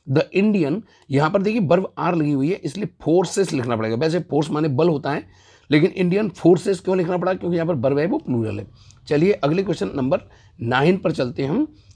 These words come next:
नंबर नाइन है आपका the earthquake। देखिए जरा,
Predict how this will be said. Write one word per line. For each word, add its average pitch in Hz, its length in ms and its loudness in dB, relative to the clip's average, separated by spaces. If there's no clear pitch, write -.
नंबर 165 260 4
नाइन 156 340 2
है 160 80 0
आपका 143 560 -2
the 135 120 2
earthquake। 170 520 -2
देखिए 120 200 -4
जरा, 147 180 -2